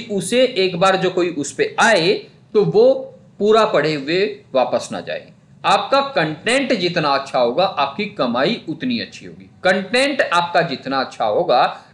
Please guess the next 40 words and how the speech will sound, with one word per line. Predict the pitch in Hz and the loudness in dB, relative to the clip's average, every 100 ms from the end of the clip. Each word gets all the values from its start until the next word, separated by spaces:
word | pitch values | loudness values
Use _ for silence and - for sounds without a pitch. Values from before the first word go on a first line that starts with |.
| _ | _
कमाई | 170 160 175 - - | 0 2 2 2 0
आपकी | 117 - 202 226 156 | -4 -2 -8 -6 -10
उतनी | 147 123 | -4 -4
अच्छी | 104 - 110 | -4 -10 -12
होगी। | 87 85 82 _ _ - | -12 -12 -20 _ _ -4
आप | 123 | -4
फ़ोर | - 139 143 | -2 -2 -2
जी, | 147 151 147 | -2 -6 -6
फ़ाइव | - 127 139 | -2 -2 -2
जी | 139 | -6
के | 135 139 | -6 -2
बारे | 123 120 | -2 -2
में | 110 | -6
लिख | 107 101 | -8 -10
सकते | 104 - 98 | -16 -16 -16
हैं, | 95 87 _ - _ | -16 -20 _ -20 _
Trending | 165 165 190 185 | 0 0 -2 -4
technology | 175 147 156 151 156 | -4 -2 -2 -2 -2
में | 165 170 - 123 - - | -4 -6 -12 -16 -16 -2
daily | 180 190 185 214 | 0 2 2 0
दो | 160 147 | -2 0
चार | 143 131 | 0 0
mobile | 127 123 123 | 0 0 0
launch | 117 110 | -4 -8
होते | 113 107 107 | -12 -10 -8
हैं, | 170 - - _ - | -8 -10 -20 _ -6
उन | 151 | -2
mobiles | 139 135 147 160 - | 0 2 2 0 -6
के | 143 | 0
बारे | 117 107 | 0 0
में | 101 | -6
लिख | 92 | -12
सकते | - - - | -16 -20 -20
हैं। | 95 95 _ _ _ _ | -20 -20 _ _ _ _
अच्छे | 156 160 - 226 | -8 -6 -2 0
से | 185 | 0
लिखिएगा, | 143 123 - 87 82 - _ _ _ _ 170 | -2 -6 -8 -10 -12 -14 _ _ _ _ -6
अच्छे | 170 - 254 | -4 -2 0
से | 240 | 2
लिखिएगा। | 202 - 113 104 | 0 0 -4 -4